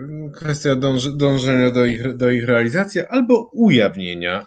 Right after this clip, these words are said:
e, też może być bardzo, bardzo ciekawa. Mm, Wracając jeszcze do książki, od, od której wyszliśmy, czyli Kościół w, e, czasach dobrej zmiany, em,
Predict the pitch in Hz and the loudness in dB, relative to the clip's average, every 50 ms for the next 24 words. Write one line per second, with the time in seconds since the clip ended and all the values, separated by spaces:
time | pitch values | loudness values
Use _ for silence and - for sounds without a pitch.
0 | _ 131 123 120 123 127 131 135 139 139 143 147 147 165 165 156 160 147 143 147 | _ 0 2 2 4 4 6 6 6 4 4 4 2 0 0 2 0 0 2 0
1 | 143 135 135 139 - 143 139 143 143 139 135 143 147 139 135 143 139 135 135 143 | 0 -2 -6 -8 -8 -2 0 2 2 2 2 0 0 0 2 0 0 0 0 -4
2 | 131 - 151 147 - 156 147 135 139 139 139 139 - 160 151 156 156 156 156 147 | -4 -4 -8 -2 0 0 2 4 4 4 4 2 0 0 0 0 0 0 -2 -6
3 | - - - - - - - - - - _ _ 156 165 175 170 208 214 214 208 | -10 -16 -20 -20 -20 -20 -20 -20 -20 -20 _ _ 2 2 2 4 4 4 4 4
4 | 208 202 202 202 202 180 160 151 170 170 170 170 170 165 160 160 151 - - 220 | 2 -2 -2 -2 -4 -4 -2 2 6 6 8 8 8 6 6 4 2 0 0 0
5 | 240 233 - 214 185 175 170 - 180 175 160 165 - 180 170 160 156 151 - 196 | 0 0 -2 -2 -4 -4 -4 -4 -6 -6 -6 -6 -4 -6 -6 -4 -6 -10 -12 -12
6 | - - 170 147 156 160 160 160 170 165 - 180 160 151 156 156 151 151 156 156 | -12 -12 -12 -10 -10 -10 -8 -6 -8 -8 -6 -10 -10 -6 -4 0 2 2 2 2
7 | 156 151 - - 170 165 165 - 170 156 147 143 143 156 160 151 147 151 151 151 | 0 -4 -4 -2 -2 -2 0 0 0 0 0 0 2 2 2 2 2 0 2 2
8 | 147 147 139 135 143 160 170 190 190 175 143 120 107 104 98 101 104 104 113 110 | 2 2 0 -2 -4 -2 2 4 4 4 4 2 0 -2 0 0 0 0 -2 -4
9 | - - 110 107 110 110 110 110 110 113 113 110 110 113 113 113 113 113 117 120 | -6 -6 -4 -2 -2 -2 -2 -2 -2 -2 -2 -2 -2 -2 -2 -2 -4 -4 -6 -6
10 | 120 123 120 | -8 -10 -12